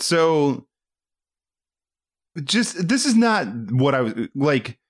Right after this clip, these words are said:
this is just, I wrote down another, like, there's some very clunky dialogue in this. And this is not, this isn't, like, that I feel like it, but this line in particular, I wrote it down 'cause it's so weird to me. When, so Denis Leary plays,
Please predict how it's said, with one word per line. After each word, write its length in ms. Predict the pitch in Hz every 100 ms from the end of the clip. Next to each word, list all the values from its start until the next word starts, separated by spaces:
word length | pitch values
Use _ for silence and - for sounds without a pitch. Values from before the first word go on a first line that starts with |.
| _ 190
this 120 | 233
is 100 | 262
just, 240 | 170 175
I 100 | 143
wrote 160 | 156 180
down 160 | 170
another, 360 | 143 123 113 107 -
like, 200 | 127 127
there's 200 | 240 277
some 180 | 320 277
very 420 | 135 135 254 262
clunky 580 | - - 123 131 127 107
dialogue 580 | 92 87 85 73 67 76
in 160 | 78
this. 280 | 76 67 -
And 160 | 117 151
this 100 | 165
is 140 | 165
not, 460 | 135 127 117 107 101 _ _ -
this 140 | 147 160
isn't, 480 | 156 156 - 110
like, 220 | 127 104 107 104
that 140 | 117 104
I 60 |
feel 160 | 101 110
like 100 | 92
it, 220 | 101 -
but 340 | - 143 - - _ _ _ _ _ -
this 180 | 233 277
line 200 | 262 233
in 60 |
particular, 500 | 160 143 127 127 104 -
I 80 | 135 175
wrote 120 | 196
it 120 | 165
down 180 | 131 110
'cause 160 | -
it's 140 | 120 -
so 200 | - 156
weird 320 | 135 110 104 98
to 100 | 95
me. 340 | 80 78 69 _ _ _ _ _ _ _ -
When, 540 | 135 165 170 151 131 -
so 140 | -
Denis 320 | 139 175 196
Leary 340 | 147 131 120 107
plays, 840 | - 107 95 87 85 80 80 -